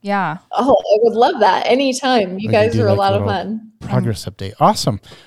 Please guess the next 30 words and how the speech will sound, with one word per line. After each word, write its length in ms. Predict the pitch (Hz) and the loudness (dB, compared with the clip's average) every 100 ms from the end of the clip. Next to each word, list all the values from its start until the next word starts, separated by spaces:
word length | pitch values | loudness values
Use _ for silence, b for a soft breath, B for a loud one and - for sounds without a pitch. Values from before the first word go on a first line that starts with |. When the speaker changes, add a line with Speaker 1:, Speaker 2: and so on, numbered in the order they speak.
| B | B
Speaker 3:
Well, 100 | 139 | 2
thank 200 | 135 208 | 2 2
you 60 | 254 | 0
Speaker 2:
Yeah. 60 | |
Speaker 3:
so 200 | 185 196 | 2 2
much. 400 | 165 151 160 - | 4 4 2 -2
Thanks 200 | - 156 | -2 -4
for 120 | - | -6
being 240 | 151 139 139 | -4 -2 0
on 100 | 131 | -2
the 80 | 123 | -4
show, 540 | - 117 123 190 233 - | -4 -2 -2 -2 -6 -6
and, 540 | 113 113 113 107 104 - | -4 -2 -4 -6 -8 -8
yeah, 160 | 131 135 | -4 -2
we'll 180 | 101 104 | -4 -8
probably 320 | - 107 104 | -10 -8 -8
reach 220 | 101 - | -8 -6
Speaker 2:
You're 80 | 302 | -8
Speaker 3:
out 80 | 113 | -8
to 80 | 104 | -8
have 140 | 98 | -8
you 80 | 92 | -6
Speaker 2:
welcome. 120 | - | -8
Speaker 3:
back 100 | 110 | -8
on. 160 | 180 190 - _ | -8 -8 -12 _
Speaker 1:
Yeah, 400 | 214 196 254 247 202 _ | -10 -6 -4 -4 -6 _
thanks. 600 | - 185 240 - - - _ _ | -10 -8 -8 -14 -20 -20 _ _
Speaker 2:
Hey, 440 | 330 359 262 269 - | -6 -4 -4 -6 -6
thanks, 300 | 277 381 - | -6 -6 -8
guys. 340 | - 185 269 | -4 -2 -4